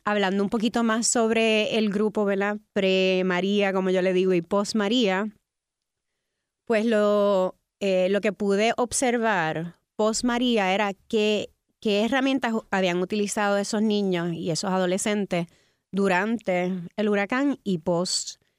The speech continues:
Y la verdad que también bien impresionada y que ellos mismos podían decir lo que sacaron de la experiencia positivo, como por ejemplo, tú sabes, este, eh, durante el huracán, pues las herramientas que utilizaron para mantener la calma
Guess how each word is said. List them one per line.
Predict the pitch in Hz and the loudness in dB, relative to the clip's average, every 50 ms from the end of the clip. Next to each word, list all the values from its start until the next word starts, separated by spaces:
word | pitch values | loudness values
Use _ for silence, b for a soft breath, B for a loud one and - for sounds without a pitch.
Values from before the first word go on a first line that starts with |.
| _ _ _ _ _ _ _ - | _ _ _ _ _ _ _ -4
Y | 208 202 196 180 175 180 | 0 2 2 2 2 2
la | 180 175 170 | 2 2 0
verdad | 170 160 151 160 | 0 0 0 0
que | 170 220 | -2 0
también | 220 233 208 196 185 175 180 196 220 220 | 0 0 0 2 2 2 2 0 0 0
bien | 202 202 185 | 0 0 0
impresionada | 185 185 196 - 220 220 - - 247 226 220 233 233 233 226 196 | 0 0 0 -2 -2 -2 -2 -2 -2 0 0 0 0 0 2 2
y | 190 180 | 0 0
que | - 190 175 165 | 0 0 0 0
ellos | 165 180 202 | 2 0 0
mismos | 214 208 214 226 233 208 196 - | 0 0 0 0 0 0 -2 -4
podían | - - 196 180 175 165 160 165 170 175 180 185 180 175 165 156 139 - _ _ _ _ _ _ _ _ _ _ _ _ _ _ - | -2 -2 0 0 2 0 0 0 0 0 0 0 0 0 -2 -2 -6 -8 _ _ _ _ _ _ _ _ _ _ _ _ _ _ -2
decir | 214 233 233 - 269 262 | 0 0 2 2 2 2
lo | 277 254 214 185 | 4 2 2 2
que | 202 180 | 0 -2
sacaron | - 202 175 - 165 165 165 170 | 0 -2 0 0 0 0 0 0
de | 180 185 | 0 -2
la | 185 | -2
experiencia | 185 - - 185 170 151 139 143 156 - - 92 92 175 - _ _ _ _ _ _ _ _ _ _ | -2 -2 -2 -2 -2 -2 -2 -4 -6 -6 -8 -10 -12 -14 -16 _ _ _ _ _ _ _ _ _ _
positivo, | - 196 - - 202 165 180 165 160 156 143 | -6 -4 -2 -2 -2 0 2 2 2 2 0
como | - 160 151 156 156 | 0 0 0 0 -2
por | - 170 165 | -2 -2 -2
ejemplo, | 165 170 185 180 202 208 - 190 170 160 | -2 -2 0 0 0 -2 0 0 -2 -2
tú | - - 170 | -2 -4 -6
sabes, | - 185 160 151 156 156 156 151 | -4 -2 -2 0 0 0 0 -2
este, | 147 147 - _ - - 151 147 143 147 143 147 151 _ _ _ _ _ _ _ _ _ _ _ _ _ _ - | -2 -4 -6 _ -6 -4 -2 -2 -2 -2 -4 -4 -6 _ _ _ _ _ _ _ _ _ _ _ _ _ _ -2
eh, | 180 185 165 160 160 156 160 170 | 0 0 2 2 2 0 0 0
durante | 170 190 196 190 180 180 185 202 190 - 208 | 2 2 4 4 2 2 0 0 0 0 0
el | 208 208 | 2 2
huracán, | 196 190 185 175 190 190 202 233 285 311 302 | 2 0 0 0 0 0 0 2 0 0 0
pues | - 220 202 208 | 0 -2 0 0
las | 190 175 190 | 0 0 0
herramientas | 170 175 175 165 160 151 143 151 165 156 | 0 0 0 0 0 0 -2 -2 -4 -4
que | - - | -4 -4
utilizaron | 190 165 170 165 165 - 190 165 156 160 | -2 0 0 0 0 -2 -2 -2 -2 -2
para | 160 170 156 | -2 -2 -2
mantener | 156 156 151 151 - 147 147 147 | 0 -2 -2 -2 -2 -2 -2 0
la | 147 147 147 | 0 -2 -2
calma | - 151 156 175 208 208 175 147 156 165 175 - | -2 -2 -2 0 0 0 0 0 -2 -4 -6 -8